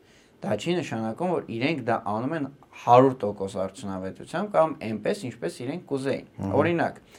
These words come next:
Speaker 1: Մանվել Գրիգորյանի դեպքը։ Ի վերջո իրենք Մանվել Գրիգորյանին սպանեցին։ Եթե, օրինակ, ը, առողջականը շատ, շատ, շատ, շատ չվատանար,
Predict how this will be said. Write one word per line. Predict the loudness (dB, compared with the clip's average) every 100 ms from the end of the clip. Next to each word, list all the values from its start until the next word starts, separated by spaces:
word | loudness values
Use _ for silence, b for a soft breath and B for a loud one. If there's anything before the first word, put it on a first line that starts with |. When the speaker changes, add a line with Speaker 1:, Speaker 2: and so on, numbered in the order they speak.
| B B B B _ _
Speaker 1:
Մանվել | 4 6 6 2
Գրիգորյանի | -4 0 0 0
դեպքը։ | -2 -6 -8 -8
Ի | 0
վերջո | 4 4 4
իրենք | -2 -2
Մանվել | -2 -2 -2
Գրիգորյանին | -6 -6 -6 -6
սպանեցին։ | -4 -2 -4 -8 -16 -20 _ -20 B B B B
Եթե, | 2 4 6 8 6 2 -10
օրինակ, | -8 -4 -2 -4 -8 -20 -6
ը, | 0 2 2 0 0 -2 -4 -8 -20 -4
առողջականը | 4 6 6 2 0 2 0 0
շատ, | 0 0 2
շատ, | -2 -2
շատ, | -4 -6
շատ | -6 -8 -8
չվատանար, | -2 -2 0 0 0 -2